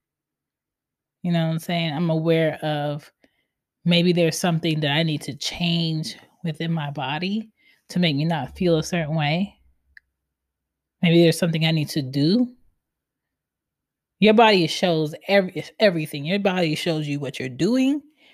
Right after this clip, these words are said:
what you're not doing, and your body compared to your past is going to tell you what you need to do. So, do whatever you need to do with that data,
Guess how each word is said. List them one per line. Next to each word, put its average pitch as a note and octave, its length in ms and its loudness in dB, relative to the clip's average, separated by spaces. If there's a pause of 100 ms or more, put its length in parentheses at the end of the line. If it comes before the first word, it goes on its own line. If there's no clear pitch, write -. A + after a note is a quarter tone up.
(240)
what C#3+ 220 -6
you're B2 100 -4
not F#3+ 320 -2
doing, A#3+ 500 0 (440)
and D#3 540 0 (720)
your F#3 140 4
body F#3 320 6
compared E3+ 560 -8
to D#3 100 -8
your D3+ 140 -8
past F3+ 640 -8 (1400)
is F3 80 -2
going D#3+ 160 0
to D3 100 -6
tell D#3 160 -4
you C3 120 -2
what B2+ 160 -8
you B2 80 -6
need C3 200 -6
to - 100 -18
do. - 140 -12 (1700)
So, - 340 -2 (800)
do D3+ 120 0
whatever C#3 400 0
you A3 160 6
need A3+ 200 4
to A#3+ 80 0
do G#3 400 0 (720)
with D#3+ 220 -6
that D#3 280 -2
data, D#3+ 460 2